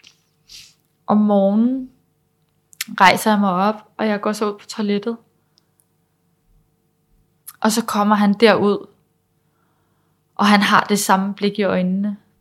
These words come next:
Og han tvinger mig til at, øh, at gå ned på knæ. Og at jeg skal tage hans... Øh,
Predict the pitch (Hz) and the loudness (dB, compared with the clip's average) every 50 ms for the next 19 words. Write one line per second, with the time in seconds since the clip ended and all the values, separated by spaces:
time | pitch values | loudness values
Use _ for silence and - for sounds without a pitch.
0 | _ _ _ _ _ _ _ _ _ _ _ _ _ _ _ _ _ _ _ _ | _ _ _ _ _ _ _ _ _ _ _ _ _ _ _ _ _ _ _ _
1 | _ _ _ _ _ _ _ _ 220 214 214 220 220 220 214 - - - 262 247 | _ _ _ _ _ _ _ _ 4 4 6 6 4 4 2 -2 0 2 2 2
2 | 233 240 247 247 233 220 214 220 - - 226 220 202 - - - 202 208 208 - | 4 2 2 2 2 0 0 -2 -4 -4 -2 -2 -2 -4 -4 -4 -4 -4 -4 -4
3 | 208 196 190 185 185 185 185 - _ _ _ _ _ _ _ _ _ _ _ _ | -4 -2 -2 -4 -4 -6 -8 -12 _ _ _ _ _ _ _ _ _ _ _ _
4 | _ _ _ _ _ _ _ - 208 208 214 226 214 214 196 202 - - - - | _ _ _ _ _ _ _ -4 -2 2 4 6 6 4 2 -2 -6 -12 -12 -12
5 | - - 226 214 220 214 - 214 - _ _ _ _ _ _ _ _ _ _ _ | -6 -4 -4 -4 -4 -8 -12 -18 -20 _ _ _ _ _ _ _ _ _ _ _
6 | _ _ _ _ _ _ _ _ _ _ _ _ _ _ _ _ _ _ _ _ | _ _ _ _ _ _ _ _ _ _ _ _ _ _ _ _ _ _ _ _
7 | _ _ _ _ _ _ _ _ _ _ _ _ _ _ _ _ _ _ _ _ | _ _ _ _ _ _ _ _ _ _ _ _ _ _ _ _ _ _ _ _
8 | _ _ _ _ _ _ _ _ _ _ _ _ 226 214 202 202 - 233 214 220 | _ _ _ _ _ _ _ _ _ _ _ _ 4 4 4 2 0 -4 -6 -6
9 | - - 220 - - 233 226 214 196 214 208 208 214 208 - - 220 214 202 214 | -8 -10 -10 -4 -2 -2 -2 -2 -2 -2 -2 -2 -2 -2 -4 -4 -2 -2 0 0
10 | 214 | -2